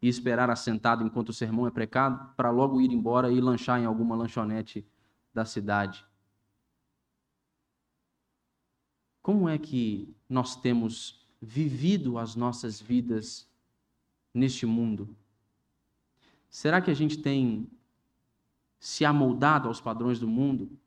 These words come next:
Ou será que a gente tem tentado se isolar do mundo? Tem vivido indiferente à degradação moral,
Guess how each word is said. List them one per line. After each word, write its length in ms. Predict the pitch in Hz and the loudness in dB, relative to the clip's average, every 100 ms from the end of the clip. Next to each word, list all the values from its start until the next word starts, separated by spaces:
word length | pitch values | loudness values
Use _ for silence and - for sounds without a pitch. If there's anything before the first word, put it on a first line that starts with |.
| _ _ _ _ _ _ _ _ _ _ - 131 | _ _ _ _ _ _ _ _ _ _ -10 -6
Ou 60 | |
será 260 | 131 160 185 | -2 0 0
que 100 | 180 | 0
a 40 | |
gente 240 | 147 156 156 | 0 -2 0
tem 420 | 151 131 - - - _ _ _ _ _ _ - | 0 0 -2 -10 -20 _ _ _ _ _ _ 0
tentado 360 | 143 147 160 | 2 2 0
se 220 | 139 - 170 | -2 -6 -2
isolar 800 | 170 131 151 131 123 131 156 131 | -2 0 0 0 0 -2 -4 -2
do 140 | 127 | 0
mundo? 560 | 117 113 139 131 98 - - _ _ _ _ _ _ _ _ _ _ _ | 0 2 2 2 -2 -10 -18 _ _ _ _ _ _ _ _ _ _ _
Tem 120 | 160 | 0
vivido 340 | 151 151 170 160 | 2 2 2 2
indiferente 1300 | 160 143 151 - 160 139 139 165 156 - 131 - - _ _ _ - | 0 0 -2 -2 -2 2 4 4 2 -2 -6 -6 -18 _ _ _ -8
à 120 | 135 | -4
degradação 800 | 127 170 160 156 131 127 - 160 | 2 2 2 0 -2 -4 -2 0
moral, 920 | 147 151 135 123 143 139 101 - | 0 2 2 2 2 2 -2 -8